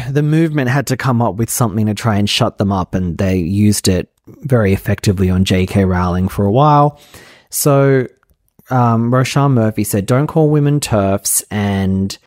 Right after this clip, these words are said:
puberty blockers are fucked. We should protect children. Big Pharma are laughing all the way to the bank." That's actually a pretty reasonable statement that most people agree on now. Even in the U K, they had a, uh,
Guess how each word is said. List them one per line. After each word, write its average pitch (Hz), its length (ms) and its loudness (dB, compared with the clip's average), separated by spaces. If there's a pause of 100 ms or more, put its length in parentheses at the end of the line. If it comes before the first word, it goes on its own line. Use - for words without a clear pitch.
puberty 139 400 2
blockers 117 460 0
are 110 40 0
fucked. - 520 -2
We 110 120 2
should 104 300 0
protect - 420 -2
children. 110 680 0
Big 113 280 -2
Pharma 104 440 -2
are 98 140 -2
laughing 101 440 -2
all 101 100 0
the 101 80 -2
way 92 220 -2
to 87 60 -2
the 87 120 -2
bank." 82 440 -4 (500)
That's 208 240 -2
actually 202 240 -2
a 139 60 2
pretty 120 240 -2
reasonable 98 500 -2
statement 98 480 -2
that - 160 -2
most 104 380 -2
people 110 680 0
agree 101 440 -6
on 127 180 0
now. 156 480 2
Even 143 260 0
in 160 120 2
the 139 80 0
U 110 180 -2
K, 95 380 -2
they 104 160 2
had 98 260 0
a, 95 240 0
uh, 90 280 0